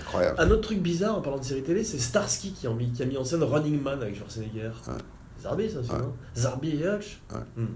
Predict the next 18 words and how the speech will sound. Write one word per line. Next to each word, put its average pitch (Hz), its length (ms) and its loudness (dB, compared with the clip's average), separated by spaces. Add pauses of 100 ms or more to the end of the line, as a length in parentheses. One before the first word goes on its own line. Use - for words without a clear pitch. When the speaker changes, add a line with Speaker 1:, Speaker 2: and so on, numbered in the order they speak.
(160)
Speaker 1:
Zarbi 76 280 2
et 67 40 4
Hutch, 60 300 -2
ouais, - 60 -6 (140)
Speaker 2:
Mais 131 160 4
Speaker 1:
c'est 147 120 6
vrai. 170 640 4
Speaker 2:
<laughs> 160 40 0
non, 147 120 8
mais 127 60 4
c'est 123 160 0 (160)
Running 156 340 10
Speaker 1:
Gla-, 160 80 2
Speaker 2:
Man. 139 220 4 (120)
Speaker 1:
Glaser. 85 440 8 (720)
Speaker 2:
Paul 208 220 8
Michael 135 340 0
Glaser. 110 100 0